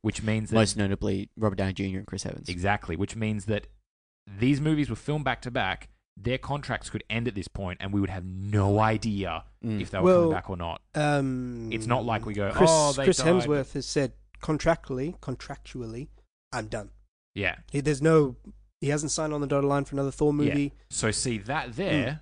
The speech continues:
Speaker 3: Mm.
Speaker 1: now we can go, "Whoa, hang on, maybe Thor."
Speaker 2: Yeah.
Speaker 1: Like, th-, that
Speaker 3: But
Speaker 1: is
Speaker 3: it's
Speaker 1: a
Speaker 3: the
Speaker 1: real
Speaker 3: same for,
Speaker 1: possibility.
Speaker 3: it's the same for Chris Evans. After Avengers four, he's contractually done.
Speaker 2: And Robert Downey Junior as
Speaker 1: Yeah.
Speaker 2: well.
Speaker 3: Contractually done.
Speaker 2: Yeah.
Speaker 1: But again, it's that kind of, like,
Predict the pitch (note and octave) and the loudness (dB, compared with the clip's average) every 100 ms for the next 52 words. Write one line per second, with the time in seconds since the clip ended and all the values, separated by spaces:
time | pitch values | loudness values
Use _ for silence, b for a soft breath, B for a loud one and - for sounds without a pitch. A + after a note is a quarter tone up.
0 | - A2+ B2+ E3+ C#3 A2+ G#2+ G2 F#2+ G2 | -10 -6 -2 0 0 4 4 4 0 4
1 | C#3+ D3 G2 - D3 A#2+ G2 A#2 F#2+ G#2 | 6 6 2 -2 -2 0 0 -2 -4 -2
2 | A2 G#2+ - - A#2+ B2 F#2+ E2 - _ | -2 -2 -6 2 6 6 4 0 -6 _
3 | - G#2 F#2 - G2+ G#2 G#2+ G2 G#2 C#3+ | -2 0 2 0 -2 -2 -8 -8 2 4
4 | F3+ A#2+ A2+ A2+ D3 G3 E3 - F3+ G#3+ | 6 6 4 4 6 6 4 2 4 4
5 | - F2 - F3 F#3+ - - E3+ D#3 D#3 | 2 -2 -6 0 2 0 -4 -2 0 -2
6 | G#3 - - D3 C#3+ E3 D3 D3 D3 C#3 | -2 -8 -8 -6 -4 -2 0 0 -2 -8
7 | - D#3 F3 D#3 C3+ - - - C3 B2+ | -4 -2 -2 -4 -10 -12 -18 -10 -10 -8
8 | C3 - C3+ - B2 G#2+ G#2 A2+ G#2 G#2 | -12 -10 -10 -4 -2 -2 0 0 2 2
9 | G2 G2 G2+ A2 A#2 G2+ C#3+ D#3+ C#3+ - | 0 0 -4 -4 -2 0 0 -2 -6 -6
10 | D#3 - C3+ C3 A2+ G2 E2+ - A#2 G#2+ | -6 -4 -6 -2 -2 -2 -4 -2 0 0
11 | E3 C3 G2 G2 A2+ G#2+ A2 G#2+ G#2 G#2 | 0 0 -2 -2 -4 -4 -2 -2 0 -2
12 | G2+ - | -2 -6